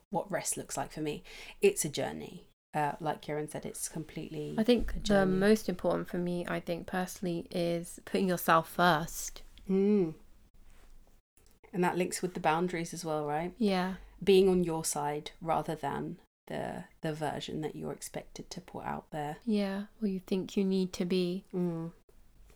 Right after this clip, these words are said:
Speaker 2: So I think we both had a lot more to share in this episode than we thought we were going to.
Speaker 1: Yeah,
Speaker 2: Like,
Speaker 1: definitely.
Speaker 2: definitely, as we were having this conversation, um,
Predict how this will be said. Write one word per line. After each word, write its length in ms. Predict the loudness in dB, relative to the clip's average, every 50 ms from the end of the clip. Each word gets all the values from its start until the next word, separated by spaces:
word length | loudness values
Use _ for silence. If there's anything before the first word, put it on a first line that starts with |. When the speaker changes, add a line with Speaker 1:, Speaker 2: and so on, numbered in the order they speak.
| -20 -20 -20 -20 -20 -20 -20 -20 -20 -20 -20 -16 -16 -14 -12 -12 -12 -14 -14 -16 -18 -18 -18 -18 -14
Speaker 2:
So 240 | 2 8 10 12 12
I 80 | 10
think 300 | 10 8 4 2 2 4
we 120 | 4 4 4
both 520 | 4 6 8 10 12 12 12 10 8 4 -6
had 460 | -12 -8 2 4 6 6 6 4 4 4
a 40 |
lot 220 | 8 8 8 8 6
more 180 | 4 4 4
to 120 | 2 2 0
share 400 | 0 2 6 6 8 8 8 6
in 160 | 6 4 4
this 180 | 2 0 2 4
episode 580 | 2 2 4 2 0 0 2 2 2 2 2 2
than 440 | 2 2 2 2 0 -2 -2 -4 -8 -8 _ 2
we 160 | 2 2 2
thought 360 | 2 4 6 6 6 6 4
we 120 | 2 2
were 100 | 2 2
going 320 | 2 2 2 4 2 2 2
to. 100 | 2 2 2
Speaker 1:
Yeah, 140 | 0 0 -4 -6 -4 -4 0 6 8
Speaker 2:
Like, 220 | 8 8 8 8
Speaker 1:
definitely. 0 |
Speaker 2:
definitely, 560 | 6 6 6 6 2 0 2 4 4 4 4 4
as 180 | 2 2 2
we 100 | 0 0
were 120 | 0 0 2
having 260 | 0 0 2 4 2
this 140 | 2 2 4
conversation, 840 | 4 4 4 4 2 2 4 2 2 2 2 2 0 0 0 -2 -6 -8 -14 -20 -20 -20 -20 -20 -20 -20 -10 -2 2
um, 380 | 4 4 4 4 2 0 -2